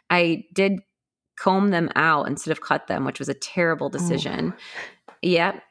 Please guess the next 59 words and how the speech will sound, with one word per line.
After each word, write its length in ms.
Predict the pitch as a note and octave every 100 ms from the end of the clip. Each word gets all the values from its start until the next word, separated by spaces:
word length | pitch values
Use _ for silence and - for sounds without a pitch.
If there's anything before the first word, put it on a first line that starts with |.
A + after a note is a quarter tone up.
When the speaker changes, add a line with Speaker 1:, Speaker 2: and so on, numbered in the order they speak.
| -
Speaker 1:
It 140 | F#3 F3+
hurt. 160 | F#3
Speaker 2:
Ouch. 160 | - - -
Speaker 1:
I 100 | E3+
mean, 140 | E3
I, 160 | F#3 F3+
I 60 | F#3+
didn't 240 | G3+ B3
have 220 | B3 G#3
a 40 | G3+
natural 380 | F3+ F3 - E3+
childbirth. 500 | - D#3+ D#3 D#3 F3
I 40 |
had 120 | D#3+
an 80 | E3
emergency 480 | D#3 D#3 F3 F3 G3+
C-section, 640 | G3 F#3+ - C#3+ - D3+
but 100 | D#3
I've 120 | D3+
been 160 | C#3+ D3
told 480 | - G3+ E3 D3 - -
that 120 | D3
it 80 | D#3+
hurts 260 | D#3 -
more 160 | D#3 D3
than 140 | D3+
natural 340 | D3+ D3 - -
childbirth. 640 | - - C#3+ D3+ E3 A#3 - - - - - _ _ _ _
It 80 | -
was 100 | B3+
bad. 200 | G#3 G3+
I 60 | D#3
was 100 | D#3+
vomiting 460 | E3+ E3 E3 D#3
through 140 | D#3+ D3+
the 60 |
Speaker 2:
Oh 40 | D3+
my 20 | D#3 C#3+
Speaker 1:
process. 320 | G3 G3+ D3
Speaker 2:
God. 160 | D#3 F3
Speaker 1:
Um, 260 | D#3+ D3+
but 120 | D#3+
that 120 | F3+ G#3+
was, 100 | G3+
like, 160 | G#3
another 320 | A3 G3+ G3
part 320 | G#3 - G3 F#3+
of 140 | F#3
me 180 | F3+ E3+
being 400 | E3+ E3 E3 D#3+
an, 220 | - E3 -
uh, 140 | E3+
like, 100 | E3
Speaker 2:
Uh-huh. 80 | E3+
Speaker 1:
iron-willed, 840 | - D#3+ D#3+ D#3 D3+ C#3+ D3+ D#3 - - _
stubborn 760 | - - D#3 D#3 D#3 D3 D3 -
beast 480 | D#3 E3 C#3+ D3 -
of, 180 | D3 D3+
like, 360 | C#3+ C#3+ C#3+